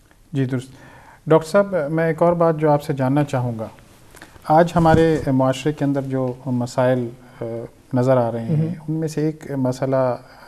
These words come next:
Speaker 1: इस साठ साल से ज़्यादा अरसा गुजर जाने के बावजूद है कि हम में वो, अ, नेशनल हार्मनी नज़र नहीं आती जो कौमों की ज़िंदगी में
Speaker 2: हम्म।
Speaker 1: बहुत अहम होती
Speaker 2: हम्म।
Speaker 1: है।
Speaker 2: हम्म।
Speaker 1: तो डॉक्टर साहब, मैं चाहूँगा कि आप रोशनी डालें कि, अ, अल्लामा इकबाल ओपन यूनिवर्सिटी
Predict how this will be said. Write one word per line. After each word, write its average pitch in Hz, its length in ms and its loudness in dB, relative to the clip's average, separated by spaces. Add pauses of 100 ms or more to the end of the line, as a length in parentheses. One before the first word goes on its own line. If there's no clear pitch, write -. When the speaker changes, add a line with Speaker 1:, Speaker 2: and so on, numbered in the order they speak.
(140)
Speaker 1:
इस 123 200 -6
साठ 120 220 -2
साल 117 220 -4
से 120 160 -8
ज़्यादा 120 340 -2
अरसा 123 360 -6
गुजर 117 220 -6
जाने 120 240 -6
के 123 120 -10
बावजूद 117 460 -8
है 110 160 -10 (800)
कि 151 60 0
हम 143 160 4
में 156 180 2
वो, 147 280 4
अ, 127 600 -2
नेशनल 143 300 0
हार्मनी 156 680 6 (140)
नज़र 156 280 8
नहीं 151 200 6
आती 113 280 -2
जो 139 380 0 (260)
कौमों 139 260 6
की 135 140 -2
ज़िंदगी 127 320 2
में 123 60 4
Speaker 2:
हम्म। 180 100 6
Speaker 1:
बहुत 135 220 2
अहम 139 200 4
होती 131 220 2
Speaker 2:
हम्म। 214 100 -2
Speaker 1:
है। - 380 -10
Speaker 2:
हम्म। 165 120 -6 (440)
Speaker 1:
तो 151 60 2
डॉक्टर 147 220 6
साहब, 196 140 4
मैं 196 80 2
चाहूँगा 185 320 4
कि 190 120 2
आप 175 140 6
रोशनी 151 300 2
डालें 156 320 2
कि, 165 180 -4
अ, - 280 -12
अल्लामा 139 500 4
इकबाल 147 300 6
ओपन 135 240 2
यूनिवर्सिटी 120 520 0